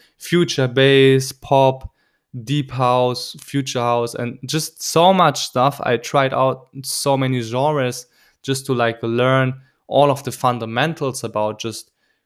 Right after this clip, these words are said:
yeah, creating a good dance music track. And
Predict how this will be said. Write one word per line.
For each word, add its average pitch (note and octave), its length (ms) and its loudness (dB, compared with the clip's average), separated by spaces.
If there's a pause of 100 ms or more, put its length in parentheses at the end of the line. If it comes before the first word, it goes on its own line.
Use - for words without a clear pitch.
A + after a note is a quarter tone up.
yeah, A#2 180 -2
creating C3 560 0
a A2+ 60 -6
good B2+ 340 -2 (320)
dance C3 380 -2 (140)
music B2 380 -4
track. C#3 440 -2 (640)
And A#2+ 580 -2